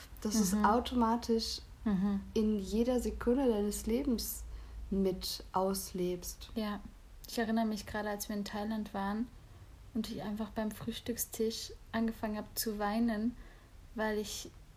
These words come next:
Speaker 2: weil einfach, ja, ich habe über meine Events nachgedacht und habe mir dieses Event vorgestellt und dachte mir, ich kann einfach nicht sterben, bevor ich dieses Event
Speaker 1: Mhm.
Speaker 2: gemacht habe. Und es hat mich so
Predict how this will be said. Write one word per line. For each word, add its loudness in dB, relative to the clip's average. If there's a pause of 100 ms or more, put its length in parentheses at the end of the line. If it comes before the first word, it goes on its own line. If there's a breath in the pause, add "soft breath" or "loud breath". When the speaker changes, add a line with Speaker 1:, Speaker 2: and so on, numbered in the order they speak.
(540)
Speaker 2:
weil 0
einfach, -4
ja, 6
ich -2
habe -2
über 0
meine 0
Events 2
nachgedacht 0
und -2 (760 loud breath)
habe -2
mir 2
dieses 0
Event 4
vorgestellt 0
und 0
dachte -2
mir, 0
ich -4
kann -2
einfach -4
nicht 2
sterben, 0
bevor -4
ich -6
dieses -2
Event 0
Speaker 1:
Mhm. 0
Speaker 2:
gemacht 0
habe. 0
Und 0
es -2
hat -4
mich -2
so 0